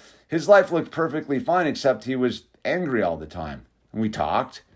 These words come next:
found out he'd quit drinking. And he was like, and I was like, "Dude, are you doing the program and the work?" Dude, I talked to that dude the other day. He's, like, super stoked, doing the work, joined a group of dudes, fellowshipping, the whole thing, man. So,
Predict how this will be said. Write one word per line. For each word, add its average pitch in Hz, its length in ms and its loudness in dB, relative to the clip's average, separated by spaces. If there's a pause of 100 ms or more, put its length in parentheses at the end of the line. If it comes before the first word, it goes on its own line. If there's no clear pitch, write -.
(180)
found 98 300 -2
out 104 180 6
he'd 110 260 0
quit 135 200 4
drinking. 131 520 -4
And 85 100 -6
he 90 80 -8
was 95 220 -6
like, 98 400 2
and 85 100 -6
I 98 100 -2
was 101 140 -2
like, 107 160 4
"Dude, 123 160 -2
are 113 40 -2
you 104 80 0
doing 110 280 0
the 104 80 0
program 131 600 2
and 98 80 0
the 87 40 0
work?" 120 380 2
Dude, 160 200 4
I 156 100 10
talked 165 280 2
to - 60 4
that 156 160 6
dude 160 220 0
the 147 80 4
other 147 160 8
day. 147 180 4
He's, 107 160 -2
like, 113 160 2
super 156 380 -4
stoked, 135 520 4
doing 131 200 -2
the 117 80 -2
work, 131 420 4
joined 123 220 0
a - 20 -4
group 123 240 -4
of 85 100 -8
dudes, 135 500 -2 (440)
fellowshipping, 139 800 6
the 143 80 0
whole 170 240 2
thing, 170 280 0
man. 101 340 -2
So, 131 440 6